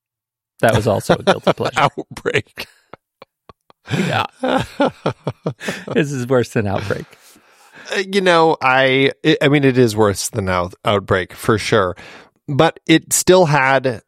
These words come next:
Speaker 2: a few little things that I was able to at least pull from it. So, you know, I, I didn't, I didn't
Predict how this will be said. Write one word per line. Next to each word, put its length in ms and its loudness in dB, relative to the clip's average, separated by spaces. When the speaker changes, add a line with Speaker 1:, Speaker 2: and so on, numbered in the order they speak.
Speaker 2:
a 120 4
few 560 4
little 280 2
things 640 -2
that 400 0
I 180 0
was 240 0
able 280 0
to 180 -2
at 120 -6
least 300 -8
pull 160 -2
from 240 -6
it. 200 -14
So, 520 -2
you 120 -2
know, 280 -2
I, 200 2
I 140 0
didn't, 760 -4
I 120 2
didn't 640 0